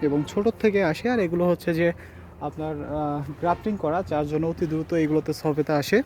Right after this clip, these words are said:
তো এগুলো আপনারা আমাদের কাছ থেকে নিতে পারেন। এবং এই সাইডে হচ্ছে জিও ব্যাগ সেটআপ, আহ, জিও ব্যাগ সেটআপ ফলসহ আমড়া গাছের চারা রয়েছে। এই যে দেখতে পাচ্ছেন ফল এখানে, আহ, সেট হয়েছে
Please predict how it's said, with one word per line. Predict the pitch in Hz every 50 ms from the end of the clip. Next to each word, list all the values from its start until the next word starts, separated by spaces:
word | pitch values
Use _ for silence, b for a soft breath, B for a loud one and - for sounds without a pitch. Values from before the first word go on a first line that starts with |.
| - - - - - - - - - - - - - - - - - - - - - - B B B B B B B B -
তো | 170
এগুলো | 165 165 170 180 175
আপনারা | 170 - - 170 170 170
আমাদের | 160 156 156 160 151
কাছ | 151 - -
থেকে | 170 165 170
নিতে | 196 185 - 147
পারেন। | - 127 120 120 123 - - - B B B B B B -
এবং | 160 151 -
এই | 156 196 220
সাইডে | - - 226 214 170 190 190 247 - - - - -
হচ্ছে | 147 151 - - 165 165 156
জিও | 143 135 151 180 185 185
ব্যাগ | 170 180 175 - - -
সেটআপ, | 160 151 - 156 165 175 - - - B B B B B B B B B B - -
আহ, | 135 135 139 139 143
জিও | 135 151 175 185 180
ব্যাগ | 175 185 175 -
সেটআপ | - 175 170 - 185 175 175 - -
ফলসহ | 165 160 165 156 - - 170 160 160 180 175 175 175 170 -
আমড়া | 160 151 156 156 156
গাছের | 151 151 147 165 151
চারা | - 151 147 143 143
রয়েছে। | 143 139 139 139 - - 165
এই | 160 151
যে | - 156 147
দেখতে | 147 139 - - 151
পাচ্ছেন | 147 143 - - 165 165 156 - - -
ফল | 147 147 151 147 139
এখানে, | 143 147 - 156 151 156 156 160 B B B B B B B B B B B B B -
আহ, | 151 143 147 139 143 139 - -
সেট | 180 175 -
হয়েছে | - 170 170 156 - - 185 208 226